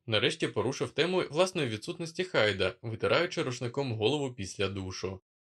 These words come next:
«Це сталося зовсім раптово, але сам розумієш, родинні справи». Скоро відповів щось невиразне і кивнув на знак згоди. Пропускати аж десять днів навчання посеред семестру не його звичай. Хайда також не гаяв пар просто так.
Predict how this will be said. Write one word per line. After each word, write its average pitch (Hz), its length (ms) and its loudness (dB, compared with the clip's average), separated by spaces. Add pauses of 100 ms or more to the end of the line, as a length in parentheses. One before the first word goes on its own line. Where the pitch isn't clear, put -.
«Це 175 120 -2
сталося 214 420 4
зовсім 160 360 0
раптово, 151 560 2
але 139 180 4
сам 185 200 2
розумієш, 107 600 0
родинні 135 400 -2
справи». 113 600 0 (360)
Скоро 214 300 6
відповів 117 560 0
щось 123 360 -4
невиразне 151 640 2
і 196 100 -6
кивнув 139 460 -2
на 131 120 -2
знак 110 260 -4
згоди. 104 580 0 (240)
Пропускати 123 640 0
аж 120 160 0
десять 123 320 0
днів 123 280 -2
навчання 127 440 0
посеред 117 440 -2
семестру 185 600 0
не 190 160 0
його 113 260 2
звичай. 95 600 -4 (260)
Хайда 208 220 6
також 180 400 2
не 110 80 2
гаяв 107 280 4
пар 165 240 2
просто 104 380 0
так. - 440 -2